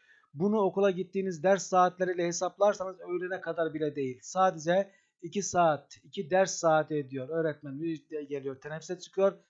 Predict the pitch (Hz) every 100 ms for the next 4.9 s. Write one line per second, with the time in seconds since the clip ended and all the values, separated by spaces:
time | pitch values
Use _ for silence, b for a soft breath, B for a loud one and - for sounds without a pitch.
0 | _ 202 220 185 165 147 147 143 - 147
1 | 147 196 196 b b - 165 175 175 _
2 | - 170 190 165 160 180 170 156 131 170
3 | 170 170 165 165 160 156 156 151 131 131
4 | 117 _ _ - 160 175 165 165